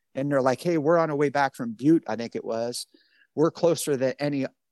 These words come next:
on-duty rig. We're off duty, but we're gonna swing by to help these folks," you know, hearing what we put out, like,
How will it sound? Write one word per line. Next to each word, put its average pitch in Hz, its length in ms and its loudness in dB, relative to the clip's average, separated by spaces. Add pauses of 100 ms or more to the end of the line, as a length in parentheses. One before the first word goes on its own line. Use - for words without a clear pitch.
(140)
on-duty 143 460 0
rig. 131 320 2
We're 131 160 0
off 139 220 0
duty, 143 280 -2
but 117 180 -6
we're 127 120 -6
gonna 127 160 -2
swing 139 360 -4
by 120 420 0
to 117 100 -10
help 147 180 -2
these 120 180 -4
folks," - 500 -6 (120)
you 117 80 -4
know, 117 80 0
hearing 123 380 0 (140)
what 120 280 2
we 117 140 0
put 131 340 -4
out, 123 300 2
like, 104 160 -6